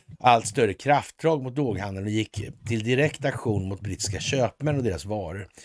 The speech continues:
Kinesiska narkotikasmugglare och försäljare dömdes till döden. När myndigheterna dessutom lät förstöra brittiska opiumlager i Kanton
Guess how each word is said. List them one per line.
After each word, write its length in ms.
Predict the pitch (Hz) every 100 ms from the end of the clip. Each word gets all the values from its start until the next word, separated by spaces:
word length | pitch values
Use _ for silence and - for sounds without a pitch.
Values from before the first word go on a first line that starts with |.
| - - _ -
Kinesiska 480 | 139 147 147 - 160
narkotikasmugglare 1080 | 151 143 143 135 117 - 117 107 101 104
och 160 | 98 98
försäljare 640 | - 110 - 127 139 139
dömdes 340 | 117 127 87 -
till 120 | 110
döden. 520 | 98 101 104 117 104 104
När 80 |
myndigheterna 580 | 123 139 107 104 101 113
dessutom 320 | 127 160 147
lät 160 | 107 98
förstöra 460 | 120 - 120 165 151
brittiska 380 | 110 101 - 113
opiumlager 560 | 95 95 92 90 87
i 60 | 87
Kanton 500 | 104 107 - 151